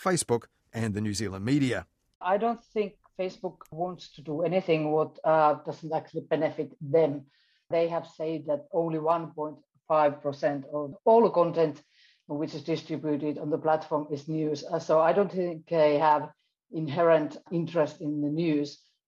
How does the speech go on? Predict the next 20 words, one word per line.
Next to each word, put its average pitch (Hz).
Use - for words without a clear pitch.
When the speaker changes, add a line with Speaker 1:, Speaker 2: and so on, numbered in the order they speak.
Speaker 2:
Uh, 233
when 220
they 254
launching 233
this 175
kind 170
of 160
accelerator 156
programs 151
and 156
subscription 151
programs, 156
these 233
are 185
all 190
implemented 160
on 175
that 170
platform. 160
It 160